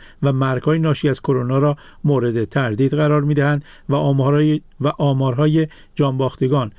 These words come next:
و مبتلایان را در این کشورها بیش از آمارهای رسمی می‌دانند. در همین ارتباط، مایک پومپئو، وزیر خارجهٔ آمریکا، از همهٔ کشورها خواسته آمار مربوط به شیوع کرونا را شفاف، باز و به شکلی مؤثر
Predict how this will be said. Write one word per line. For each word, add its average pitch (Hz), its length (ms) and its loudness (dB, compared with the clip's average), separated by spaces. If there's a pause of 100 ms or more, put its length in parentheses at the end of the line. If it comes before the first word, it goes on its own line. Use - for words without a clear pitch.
(200)
و 135 140 0
مبتلایان 127 720 0
را 156 100 2
در 135 160 0
این 127 100 -2
کشورها 135 540 -2 (320)
بیش 165 180 0
از 117 180 -2
آمارهای 113 680 -4 (460)
رسمی 127 380 -2
می‌دانند. 110 680 -6 (320)
در 139 160 0
همین 151 260 2
ارتباط، 143 380 0
مایک 143 200 2
پومپئو، 139 440 0 (300)
وزیر 147 340 2
خارجهٔ 139 360 0
آمریکا، 135 300 -2
از 127 120 0
همهٔ 135 220 0
کشورها 135 400 -2
خواسته 143 480 -4 (280)
آمار 147 380 2
مربوط 139 420 0
به 151 100 2
شیوع 139 320 0
کرونا 131 400 -2
را 156 180 2 (200)
شفاف، 147 680 -2 (260)
باز 143 340 2 (220)
و 151 100 2
به 127 100 -2
شکلی 147 320 -2
مؤثر 139 560 0